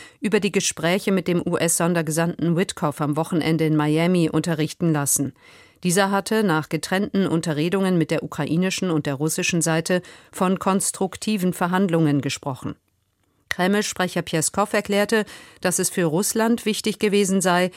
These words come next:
von den U S A Informationen über die Ergebnisse ihrer Arbeit mit Europa und der Ukraine zu erhalten.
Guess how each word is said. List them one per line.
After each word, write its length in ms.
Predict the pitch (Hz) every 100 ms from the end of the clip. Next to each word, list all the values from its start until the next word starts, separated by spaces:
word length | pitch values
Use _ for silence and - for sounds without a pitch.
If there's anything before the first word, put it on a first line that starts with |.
| - -
von 220 | - 202
den 160 | 202 196
U 100 | 190
S 160 | 185 -
A 260 | 165 180
Informationen 1000 | 196 185 185 175 160 - 185 196 220 202
über 300 | 190 170 165
die 260 | 156 165 156
Ergebnisse 680 | 156 147 175 196 170 160 160
ihrer 340 | 160 147 143
Arbeit 340 | 151 165 160 165
mit 220 | 160 -
Europa 560 | 156 147 175 - 175
und 180 | 165 165
der 140 | 165 156
Ukraine 540 | - 160 175 185 139
zu 140 | -
erhalten. 540 | - 139 143 131 123